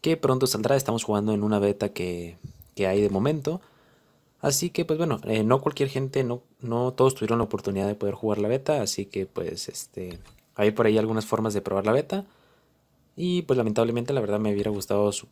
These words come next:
poderlo subir aquí al canal, pero, pues, ya saben cómo está YouTube, con eso del copyright y ciertas cosas que, pues, no puedes subir a YouTube. Por eso es, es el motivo que no subí cómo poderlo descargar, pero, pues, pronto estará ya disponible para cualquier persona dentro de la Play Store.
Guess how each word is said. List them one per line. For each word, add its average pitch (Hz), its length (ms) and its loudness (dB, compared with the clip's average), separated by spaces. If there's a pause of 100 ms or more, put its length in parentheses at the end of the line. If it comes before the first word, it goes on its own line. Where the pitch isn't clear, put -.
poderlo 101 300 0
subir 104 180 2
aquí 101 140 0
al 104 80 -2
canal, 117 360 0
pero, 143 320 0 (1000)
pues, 107 140 2
ya 101 80 4
saben 107 160 0
cómo 104 160 -2
está 110 120 -2
YouTube, 127 280 0
con 123 140 -2
eso 107 180 -2
del 98 100 -2
copyright 120 640 0
y 101 220 -6
ciertas 104 440 -4
cosas 107 280 -4
que, - 100 -6
pues, 92 160 -6
no 95 100 -4
puedes 107 200 0
subir 101 180 -4
a 104 40 4
YouTube. 110 300 0 (520)
Por 165 120 -2
eso 180 200 0
es, 156 180 -4
es 127 260 0
el 135 60 -4
motivo 120 280 2
que 104 80 -2
no 107 100 2
subí 110 200 2
cómo 107 240 0
poderlo 101 280 2
descargar, 110 500 2
pero, 98 180 0
pues, 95 140 -6
pronto 107 260 0
estará 98 260 2
ya 98 100 2
disponible 101 420 -2
para - 200 -6
cualquier 95 300 -10
persona 127 420 -4
dentro 104 280 -4
de 98 80 0
la 95 140 -6
Play 85 100 -2
Store. - 220 -10